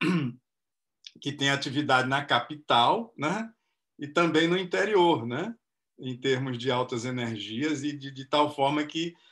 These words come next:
a gente pode até dizer que, de alguma maneira, tem uma cultura da área em todo o estado, né? Isso não é todo lugar que tem, e isso é muito da, dessa contribuição enorme que vocês estão dando, né?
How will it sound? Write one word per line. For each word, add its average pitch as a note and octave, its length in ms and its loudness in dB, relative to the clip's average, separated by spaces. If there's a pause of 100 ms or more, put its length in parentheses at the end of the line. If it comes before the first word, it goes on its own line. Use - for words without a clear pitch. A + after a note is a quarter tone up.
(120)
a C#3 100 -10
gente D3 200 -6
pode C#3 200 2
até D#3 220 2
dizer D3 420 -2
que, E3+ 260 -12
de C#3 160 -4
alguma D3 260 2
maneira, D#3+ 340 0
tem E3+ 140 0
uma F3 160 2
cultura F3 720 -2
da C3+ 180 4
área A#2+ 600 4
em B2+ 80 -4
todo C#3 320 -6
o D3+ 40 -4
estado, B2 720 0
né? C3+ 200 -16 (640)
Isso - 260 -16
não C3 100 -10
é C#3+ 40 -10
todo C#3+ 300 -4
lugar C#3 260 0
que - 160 -14
tem, C#3 320 0 (120)
e A#2+ 180 -10
isso C3 240 -6
é C3+ 60 2
muito D#3 840 -4 (380)
da, B2+ 880 0
dessa B2+ 440 -6
contribuição C3+ 720 -6
enorme C3 600 0
que A#2+ 180 -6
vocês A2+ 500 -6
estão A2 300 -10
dando, A#2 460 -6
né? C#3+ 240 -8